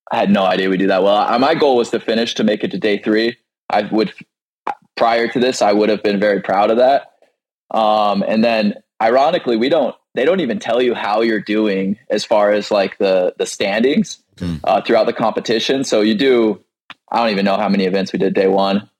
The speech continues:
Speaker 1: like, maybe twenty. We did a ton of events day one, a lot of physical stuff. And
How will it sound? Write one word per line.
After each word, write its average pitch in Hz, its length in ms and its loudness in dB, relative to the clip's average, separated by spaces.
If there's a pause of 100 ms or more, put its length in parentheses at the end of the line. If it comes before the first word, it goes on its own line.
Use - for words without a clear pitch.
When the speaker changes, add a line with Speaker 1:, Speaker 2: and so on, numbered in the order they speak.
Speaker 1:
like, 92 260 -2 (300)
maybe 95 200 0
twenty. 98 440 -2
We 110 80 -2
did 127 140 2
a 95 60 -2
ton 123 200 0
of 110 80 2
events 101 300 -2
day 101 120 0
one, 104 360 2 (500)
a - 60 -4
lot 110 180 2
of - 60 -10
physical 104 360 -2
stuff. 104 480 0
And 95 260 -2